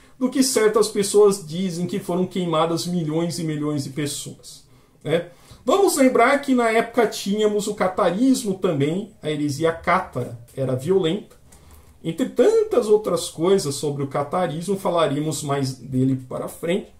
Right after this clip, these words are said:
né? Os cátaros acreditavam que o mundo material era mau, por ter sido criado por Satã, né? Então deveria ser destruído, né? Perseguiam,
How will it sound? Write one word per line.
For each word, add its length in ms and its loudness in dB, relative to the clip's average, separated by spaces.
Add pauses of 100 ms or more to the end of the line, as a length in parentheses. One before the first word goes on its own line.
né? 160 -2
Os 200 -6
cátaros 680 0 (300)
acreditavam 800 2
que 140 -4
o 40 0
mundo 260 0
material 800 2
era 240 4
mau, 440 2 (540)
por 240 -2
ter 160 0
sido 340 -4
criado 420 0
por 200 0
Satã, 720 2 (280)
né? 340 -2
Então 720 0 (380)
deveria 460 0
ser 220 0
destruído, 640 -4 (840)
né? 320 -2 (560)
Perseguiam, 880 4